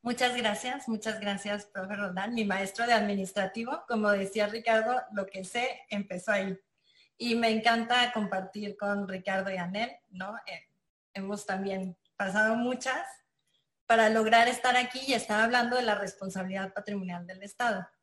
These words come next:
Eh, nosotros empezamos como un tema teórico y ahorita ya se está volviendo más práctico.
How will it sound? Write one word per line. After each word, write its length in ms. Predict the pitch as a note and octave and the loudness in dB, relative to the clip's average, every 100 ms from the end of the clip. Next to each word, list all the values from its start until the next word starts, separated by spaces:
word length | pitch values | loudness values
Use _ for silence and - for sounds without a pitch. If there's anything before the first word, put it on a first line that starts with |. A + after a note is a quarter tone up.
| _ _ | _ _
Eh, 120 | A3+ G#3+ | -10 -4
nosotros 340 | A3 A3+ B3 | -2 0 0
empezamos 540 | C4 A3+ G#3 A#3 A#3+ A#3+ | 0 0 2 2 2 0
como 180 | A3 G#3 | 0 0
un 120 | A3 | 2
tema 300 | A#3+ B3 A#3+ | 2 2 6
teórico 460 | A#3+ A#3+ A#3+ B3+ | 6 8 6 2
y 100 | C#4 | 4
ahorita 380 | A3+ F#3+ G3+ A3+ | 4 4 0 2
ya 140 | A3+ G#3+ | 2 2
se 140 | - | -2
está 180 | - G#3+ | 0 2
volviendo 420 | G#3 G3+ F#3+ G3 | 2 -2 -4 -4
más 220 | F#3+ F#3 | -6 -8
práctico. 400 | - F3 - - | -6 -8 -8 -20